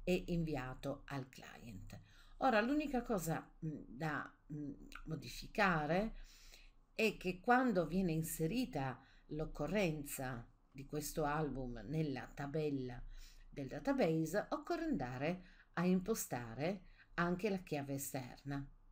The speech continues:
Allora, questa è la query per l'inserimento dell'album.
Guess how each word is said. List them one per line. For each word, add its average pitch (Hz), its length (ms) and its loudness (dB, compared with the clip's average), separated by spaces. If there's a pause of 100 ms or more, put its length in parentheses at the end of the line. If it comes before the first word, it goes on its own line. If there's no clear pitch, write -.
(1200)
Allora, 180 420 2
questa 240 460 2
è 180 180 4
la 156 120 2
query 175 280 2
per 156 160 -2
l'inserimento 147 720 0
dell'album. 147 1040 2